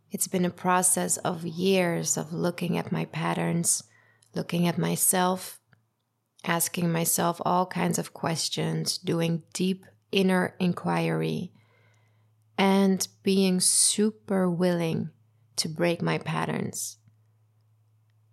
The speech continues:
Not giving in to short-term gratification, but instead reminding myself of what I needed and what I deserved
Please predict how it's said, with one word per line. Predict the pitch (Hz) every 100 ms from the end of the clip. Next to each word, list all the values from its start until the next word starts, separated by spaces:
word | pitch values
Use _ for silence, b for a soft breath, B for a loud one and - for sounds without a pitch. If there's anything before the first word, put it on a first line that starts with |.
| -
Not | 190 202 214
giving | - 202 190 190
in | - 190 185
to | - 180
short-term | 175 - - 190 196 190 - 180 170
gratification, | 165 165 165 175 - 165 165 - - 156 - - _ _ _ _ -
but | 190
instead | 185 185 180 - 190 185 185 185 -
reminding | 180 175 175 180 196 208 190 165
myself | 165 151 - - - - B B B -
of | 160 160
what | 170 185 -
I | 185 180
needed | 185 175 175 196 196 180 - - - b b b _
and | - 180
what | 190 202
I | 208
deserved | 165 - 170 - 190 180 156 - - -